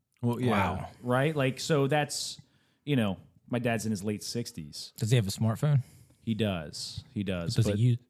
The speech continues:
Speaker 3: he does. He just doesn't use it very well.
Speaker 2: Okay.
Speaker 3: Right. Um, so, but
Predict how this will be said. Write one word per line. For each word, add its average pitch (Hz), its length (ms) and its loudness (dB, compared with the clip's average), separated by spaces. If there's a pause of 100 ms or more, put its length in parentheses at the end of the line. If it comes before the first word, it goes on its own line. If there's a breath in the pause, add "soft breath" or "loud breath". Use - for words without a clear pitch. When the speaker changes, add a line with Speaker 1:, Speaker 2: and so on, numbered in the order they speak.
(120)
Speaker 3:
he 185 240 2
does. 190 680 0
He 208 100 -4
just 185 220 -2
doesn't 135 220 0
use 117 160 0
it 107 40 0
very 98 220 -2
well. 80 400 -8 (180)
Speaker 2:
Okay. 104 460 2 (220)
Speaker 3:
Right. - 0 -
Um, 98 680 -2 (1200 soft breath)
so, 151 580 4 (600)
but 147 180 4